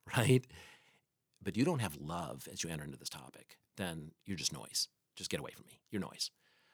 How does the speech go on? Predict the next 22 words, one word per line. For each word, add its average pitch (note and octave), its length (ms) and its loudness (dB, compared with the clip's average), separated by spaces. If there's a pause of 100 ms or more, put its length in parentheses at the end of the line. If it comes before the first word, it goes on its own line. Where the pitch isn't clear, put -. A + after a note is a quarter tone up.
(140)
Um, - 340 -16 (720)
and G2+ 180 2
yet F#2+ 140 2
coming F2+ 260 0
into G#2 200 2
that E2+ 340 -2
is E2+ 160 -4
also E2 280 0
these E2 180 -4
other D#2 200 -8
truths E2+ 640 -2
of, E2 500 -14 (800)
of E2 300 -4
that F2 80 -6
we F2 100 -8
need F2+ 160 0
to D#2+ 40 -6
be E2 80 -6
called - 240 -10
to - 40 -16
humility E2+ 600 -12 (320)
because E2 600 -2